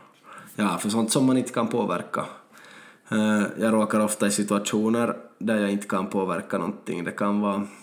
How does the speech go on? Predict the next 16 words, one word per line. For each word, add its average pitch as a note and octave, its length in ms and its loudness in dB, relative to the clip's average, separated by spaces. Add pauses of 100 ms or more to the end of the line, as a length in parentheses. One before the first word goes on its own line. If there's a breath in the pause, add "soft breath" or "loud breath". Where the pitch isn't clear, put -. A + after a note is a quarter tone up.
(100)
till G2 120 0
exempel G#2 420 0
att G2+ 140 0
någon G#2+ 320 2
försenar A2 500 2
mig, G#2+ 360 2 (180)
och G2+ 440 -2 (160)
nu G2+ 140 -4
ska - 200 -4
jag F2+ 120 -4
köra F#2+ 260 -2
bil G#2 300 2
från G2 260 0
A F#2 280 -2
till F#2+ 100 -4
B. B2+ 300 0